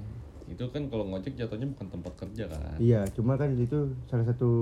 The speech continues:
Speaker 1: Oh iya, ceritain
Speaker 2: kerja
Speaker 1: dulu
Speaker 2: juga.
Speaker 1: lah, lu sempet ngojek gimana ceritanya itu?
Speaker 2: Gua sempet ojek online, karena ceritanya sekolah
Speaker 1: Itu
Speaker 2: online
Speaker 1: tahun?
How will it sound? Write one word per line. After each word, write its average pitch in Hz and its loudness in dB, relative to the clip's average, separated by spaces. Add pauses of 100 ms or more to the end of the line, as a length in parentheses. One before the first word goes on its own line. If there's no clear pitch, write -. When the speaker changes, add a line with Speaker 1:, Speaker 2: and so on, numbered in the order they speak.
(140)
Speaker 1:
Oh 107 2
iya, 113 2
ceritain 113 4
Speaker 2:
kerja - 10
Speaker 1:
dulu 151 8
Speaker 2:
juga. 156 6
Speaker 1:
lah, 139 6
lu 151 4
sempet 160 -4
ngojek 127 -2
gimana 123 0
ceritanya 120 -2
itu? 139 -6
Speaker 2:
Gua 117 4
sempet 151 2
ojek 123 4
online, 117 4
karena 117 0
ceritanya 139 2
sekolah 131 4
Speaker 1:
Itu 117 10
Speaker 2:
online 104 4
Speaker 1:
tahun? 139 4